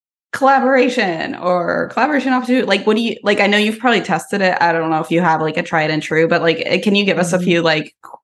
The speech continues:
Speaker 1: like, example, like, one or two that you've d-, used before, just so people have, like, a starting point, knowing that they're probably gonna have to, like, test it?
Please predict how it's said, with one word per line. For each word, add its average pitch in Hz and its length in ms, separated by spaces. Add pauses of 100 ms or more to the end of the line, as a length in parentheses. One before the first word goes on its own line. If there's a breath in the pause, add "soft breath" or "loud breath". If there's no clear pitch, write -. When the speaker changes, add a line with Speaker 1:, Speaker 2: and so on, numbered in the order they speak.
(160)
Speaker 1:
like, 156 240
example, 147 600
like, 156 280 (300)
one 170 200
or 165 80
two 160 420
that 151 140
you've 156 140
d-, - 180
used 151 420
before, 147 500
just 170 180
so 185 80
people 156 360 (440 loud breath)
have, 160 180
like, 147 140
a 151 60
starting 147 360
point, 160 380
knowing 180 580
that 147 140
they're 170 120
probably 170 320
gonna 170 180
have 165 160
to, 170 80
like, - 160
test - 260
it? - 160